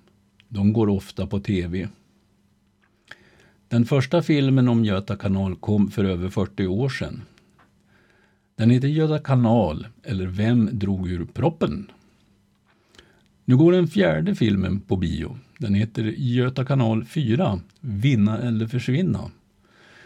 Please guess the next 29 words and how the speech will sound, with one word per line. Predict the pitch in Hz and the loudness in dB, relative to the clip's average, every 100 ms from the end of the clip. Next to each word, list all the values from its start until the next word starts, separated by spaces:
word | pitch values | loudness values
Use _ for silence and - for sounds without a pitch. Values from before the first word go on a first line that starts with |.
| - _ - | -20 _ -2
Det | 110 | 2
handlar | 160 160 | 4 4
om | 160 | 4
människor | 165 127 131 135 139 | 4 4 4 2 0
som | 147 117 | 0 0
reser | 104 127 131 135 | 2 2 0 -2
längs | 104 95 98 - _ | 0 -2 -4 -10 _
Göta | - 101 95 92 | -2 0 0 -4
kanal. | - 85 71 - - - _ _ _ _ _ _ _ _ _ _ _ | -4 -4 -6 -10 -16 -20 _ _ _ _ _ _ _ _ _ _ _
Filmen | - 131 147 143 143 | 2 4 4 2 0
är | 139 135 - 135 | 2 0 -2 -4
regisserad | 117 127 - 131 110 104 101 104 | 0 -2 0 -2 0 0 0 -2
av | 101 - | -4 -2
Emma | 113 87 92 | -2 -2 0
Molin. | 104 104 127 - 113 - _ _ _ _ _ _ _ _ _ _ _ _ _ _ _ - | 2 2 0 -4 -10 -16 _ _ _ _ _ _ _ _ _ _ _ _ _ _ _ -4
"Det | 101 | 2
är | 110 | 4
en | 131 | 2
familjefilm. | - 160 170 147 113 113 185 127 76 67 - _ _ _ | 2 2 4 2 2 2 2 0 0 -6 -14 _ _ _
Den | - 92 | -6 -2
är | 101 | -2
för | 107 135 | -2 -4
folk | - 107 120 | 0 0 -2
som | - 127 | -2 0
gillar | 120 101 92 107 | 2 2 0 -2
humor", | 98 123 165 110 - - | 0 2 2 0 -4 -10
säger | - 82 80 - 98 | -8 -6 -6 -6 -6
Emma | 80 - | -6 -6
Molin. | 80 78 - | -8 -8 -12